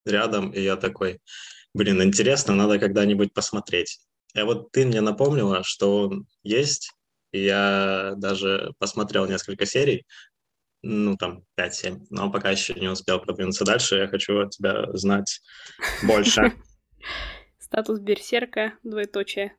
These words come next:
Speaker 2: существует. Я тебя
Speaker 1: <laughs>
Speaker 2: прекрасно понимаю. Эм, на самом деле, я до, там, момента пары лет назад вообще не слышала ничего о нём. Ну, то есть, на самом деле, э,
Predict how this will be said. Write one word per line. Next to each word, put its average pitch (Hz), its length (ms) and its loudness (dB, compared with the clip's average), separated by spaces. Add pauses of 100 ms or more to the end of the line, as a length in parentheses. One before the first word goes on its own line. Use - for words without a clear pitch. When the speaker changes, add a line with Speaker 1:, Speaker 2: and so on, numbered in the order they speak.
Speaker 2:
существует. - 920 -6 (400)
Я 202 100 2
тебя 240 160 2
Speaker 1:
<laughs> - 0 -
Speaker 2:
прекрасно 247 360 -4
понимаю. 240 460 -4 (600)
Эм, 202 300 -2
на 226 80 0
самом 254 180 2
деле, 262 200 0
я 285 460 2
до, 233 720 4
там, 185 400 -4 (200)
момента 220 580 2
пары 214 340 0
лет 208 240 -4
назад 202 580 0
вообще 220 300 0
не 208 100 2
слышала 196 340 -6
ничего 175 340 -8
о - 60 -8
нём. - 300 -12
Ну, 220 100 0
то 233 80 2
есть, 226 140 -2 (240)
на 233 80 0
самом 254 180 2
деле, 240 260 2 (220)
э, 247 200 0